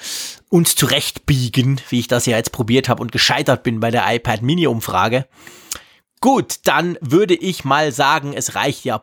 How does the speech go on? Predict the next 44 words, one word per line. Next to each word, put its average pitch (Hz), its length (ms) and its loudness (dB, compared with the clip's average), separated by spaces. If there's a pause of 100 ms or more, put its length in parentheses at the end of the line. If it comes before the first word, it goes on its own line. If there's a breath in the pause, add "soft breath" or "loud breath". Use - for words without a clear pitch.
(140)
prima 202 880 2
problemlos 143 800 0
noch 127 160 -2
ein 123 80 -4
bisschen 123 220 -8
für 107 140 -2
Feedback. - 540 -4
Wir 113 140 -6
haben 131 100 -4
ja, 131 120 -2 (280 loud breath)
sehen 208 140 2
wir 208 40 4
das 170 140 2
Spannende 196 420 2
an 165 120 -2
Live-Folgen. 135 640 0
Man 135 140 0
hat 139 140 0
Feedback 165 540 -2
von 127 320 -2
außen 196 420 -2
quasi 185 400 0
über 127 340 -4
Twitter. 196 420 0 (420 loud breath)
Man 139 180 2
hat 131 180 0
Feedback 151 540 -2
natürlich 117 480 -2
als 101 180 -4
Feedback, 117 440 -4
das 107 160 -6
wir 113 60 -4
ja 92 100 -4
von 98 160 -8
euch - 320 2
kriegen. 175 420 0
Also 127 180 2
es 110 60 -2
ist - 100 -4
ganz 120 200 0
viel 113 120 -4
Feedback - 360 -4
dann 107 120 -4
immer. 123 280 2